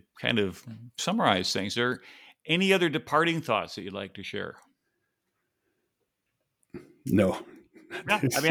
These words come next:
Speaker 1: think we covered, we covered a lot of ground. This has been awesome. And
Speaker 2: <laughs>
Speaker 1: so, yeah, I know also probably getting tired too. It's late in the day. But, uh, Brad, I can't thank you enough for coming on the show. And, and thank you for sharing your thoughts, your insights, and your, your words of wisdom on,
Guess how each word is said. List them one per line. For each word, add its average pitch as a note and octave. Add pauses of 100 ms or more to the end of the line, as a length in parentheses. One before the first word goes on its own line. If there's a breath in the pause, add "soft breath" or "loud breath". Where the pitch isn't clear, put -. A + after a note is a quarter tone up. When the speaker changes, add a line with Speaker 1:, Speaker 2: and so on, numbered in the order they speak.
Speaker 1:
think -
we A#3
covered, F#3+
we -
covered G#3+
a A#2+
lot D#3
of C3+
ground. C#3
This G#3+
has -
been E3
awesome. C3
And G#2+
Speaker 2:
<laughs> -
Speaker 1:
so, D3 (160 loud breath)
yeah, E3
I D#3
know E3
also E3
probably C3+
getting C#3
tired C#3+
too. B2
It's A2
late B2
in A2+
the G#2+
day. A#2 (420 loud breath)
But, B2+
uh, B2+
Brad, G#3
I F3+
can't F#3+
thank F3
you C#3+
enough C#3
for A#2+
coming B2
on A2+
the G#2
show. B2+
And, G#2
and G#2 (100)
thank F3+
you C3+
for G#2+
sharing A#2+
your G2
thoughts, D#3+
your A2
insights, B2
and G#2
your, G2
your A2
words C#3+
of A#2
wisdom A#2+
on, F#2+